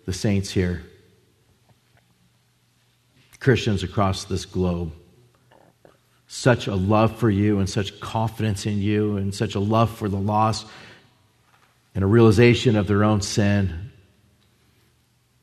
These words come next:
that they'd pour themselves in ministering the gospel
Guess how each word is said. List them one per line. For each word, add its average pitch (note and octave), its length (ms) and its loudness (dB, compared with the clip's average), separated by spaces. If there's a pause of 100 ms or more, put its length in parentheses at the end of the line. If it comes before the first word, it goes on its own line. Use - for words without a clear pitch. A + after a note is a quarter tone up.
(1800)
that G#2+ 120 -4
they'd G2 220 0
pour A2+ 300 2
themselves G2 420 -2
in G2 120 0
ministering G2 380 -2
the F#2+ 60 -4
gospel F#2 520 -6